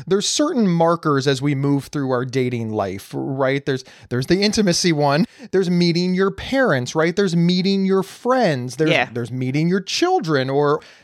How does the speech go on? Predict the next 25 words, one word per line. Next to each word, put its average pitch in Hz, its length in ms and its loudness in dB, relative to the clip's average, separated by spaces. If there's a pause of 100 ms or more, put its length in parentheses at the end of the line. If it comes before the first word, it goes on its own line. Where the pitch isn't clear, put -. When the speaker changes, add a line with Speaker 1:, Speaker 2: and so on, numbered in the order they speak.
Speaker 1:
uh, - 160 -6
hell, 269 180 2
for 170 120 0
some 302 180 0
people, 170 260 2
it's 165 100 0
even 196 220 2
meeting 214 260 2
your 147 120 0
dog. 139 500 0 (240)
These 254 420 -2
are 294 160 2
all 202 360 2
markers. 160 580 -2
These 196 220 0
are 190 80 2
not 190 320 2
things 170 260 0
that 160 100 -2
you 151 120 -4
do 139 200 0
on 135 120 0
the 131 80 -2
first 120 340 -4
date. 139 260 0